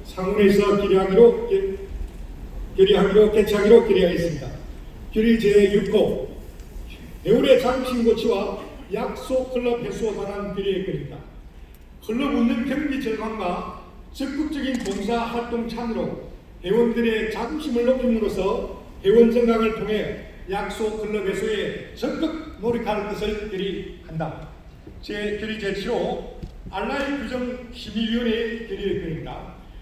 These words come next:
우리 삼칠둘둘 지구 알라이 규정 심의위원회 위원을 와우 배상대 총재로 선임하기로 결의한다.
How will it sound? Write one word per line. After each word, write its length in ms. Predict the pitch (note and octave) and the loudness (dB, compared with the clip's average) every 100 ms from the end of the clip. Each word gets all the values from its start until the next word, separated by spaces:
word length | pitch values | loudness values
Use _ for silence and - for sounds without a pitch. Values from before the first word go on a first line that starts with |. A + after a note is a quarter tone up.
| - - | -18 -16
우리 240 | F#3+ A#3+ A3+ | -6 -4 -4
삼칠둘둘 680 | C4+ C#4+ C4+ C4 A#3+ B3 | -6 -8 -8 -8 -6 -4
지구 560 | A3+ A#3 C4 - - - - - | -4 0 2 2 -2 -8 -12 -4
알라이 460 | G#3 B3+ C4 B3+ - - - - - | 0 6 6 4 0 -8 -12 -14 -8
규정 260 | F#3+ C#4 D4 | -2 4 4
심의위원회 600 | - A#3 B3 C4 C4 A#3 | 6 4 4 4 2 4
위원을 680 | B3 B3+ A3 C#4 C#4 - - - - | 6 8 6 6 0 -4 -8 -8 4
와우 480 | A3 C4 C4 A3 G3+ | 8 10 8 6 6
배상대 760 | A3 A#3 G#3+ A#3 A#3 A3+ A3+ | 8 8 6 0 4 6 4
총재로 540 | A3 G3+ A3 A#3 A#3 | 2 0 6 8 8
선임하기로 800 | - A3 G#3 F#3+ F#3 F#3+ A#3+ - | 4 -2 0 0 0 4 6 6
결의한다. 600 | G#3 F3+ D#3+ C#3+ - - | 4 4 4 2 -2 -6